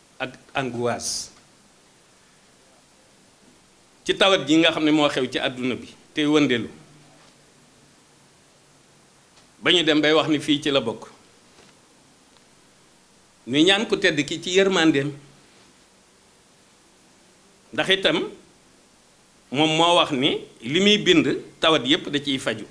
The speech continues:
Ndem moo nu wax loolu, nu koy ñaan ci yërmandeem, tawat ji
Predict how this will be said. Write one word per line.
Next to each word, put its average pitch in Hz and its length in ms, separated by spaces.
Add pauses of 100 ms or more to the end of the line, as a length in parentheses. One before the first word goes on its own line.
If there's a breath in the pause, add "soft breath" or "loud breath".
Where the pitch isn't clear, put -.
(380)
Ndem 196 200
moo 202 160
nu 196 120
wax 170 160
loolu, 139 280
nu 123 140
koy 190 140
ñaan 180 280
ci 165 160
yërmandeem, 143 580 (2500)
tawat 151 320
ji 143 240